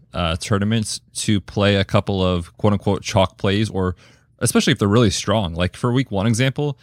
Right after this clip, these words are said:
like Dalvin Cook is a phenomenal play against the Bengals, right? Um,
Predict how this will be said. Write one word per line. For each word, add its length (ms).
like 160
Dalvin 340
Cook 340
is 140
a 80
phenomenal 520
play 320
against 260
the 80
Bengals, 440
right? 240
Um, 500